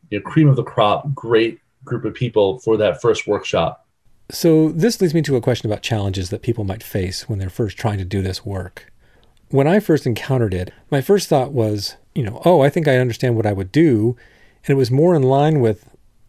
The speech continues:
Speaker 2: you know, "Here's how I would use video to explain a concept that I'd already explained in class," or something like that. It was a pretty severe lack of imagination, it seems. So I guess I'm wondering,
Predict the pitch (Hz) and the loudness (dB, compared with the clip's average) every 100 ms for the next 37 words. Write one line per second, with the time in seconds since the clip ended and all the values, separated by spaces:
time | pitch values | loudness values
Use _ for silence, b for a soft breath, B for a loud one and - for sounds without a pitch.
0 | - 123 104 - 165 151 135 131 120 117 | -6 -6 -4 -2 0 0 0 2 2 2
1 | 110 110 120 104 98 101 107 - 117 104 | 0 2 2 2 0 -4 -6 -6 -6 -6
2 | - 107 92 - 98 104 98 98 101 90 | -6 -6 -6 -6 -8 -4 -4 -2 -4 -6
3 | 92 - 95 87 87 - 113 107 104 - | -8 -10 -10 -10 -10 -6 -4 -4 -6 -8
4 | 90 131 120 92 92 - - _ _ _ | -2 0 0 -4 -10 -14 -16 _ _ _
5 | _ - 135 117 117 104 - - 147 101 | _ -4 -2 0 0 -2 -8 -4 -2 -2
6 | - 113 120 107 101 107 95 101 95 98 | -4 0 0 2 0 -2 -4 -4 -4 0
7 | 113 - 98 90 _ _ _ - 120 - | 0 -2 -8 -14 _ _ _ -6 -6 -4
8 | 92 90 - - b b b - 170 156 | -6 -8 -16 -18 b b b -2 2 2
9 | 156 _ - 160 185 151 135 156 139 131 | 0 _ -2 -2 2 2 2 2 2 2
10 | 123 120 | 2 -2